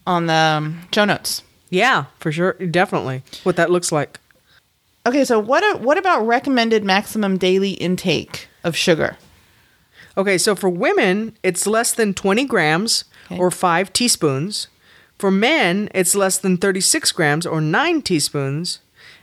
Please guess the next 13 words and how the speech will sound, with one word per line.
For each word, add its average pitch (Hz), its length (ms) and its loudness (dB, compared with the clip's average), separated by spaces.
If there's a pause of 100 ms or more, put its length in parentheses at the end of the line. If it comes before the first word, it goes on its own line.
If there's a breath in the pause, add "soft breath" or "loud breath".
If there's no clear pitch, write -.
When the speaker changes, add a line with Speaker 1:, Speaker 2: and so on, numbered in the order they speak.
(120)
Speaker 2:
And 180 180 0
for 180 80 0
children, 175 640 2
it's 175 240 -2
less 180 180 0
than 170 220 0
twelve 214 380 -2
grams 160 400 0
or 156 240 -2
three 175 480 -2
teaspoons. 131 840 -6
Speaker 1:
Okay, 185 300 -2
now, 190 340 0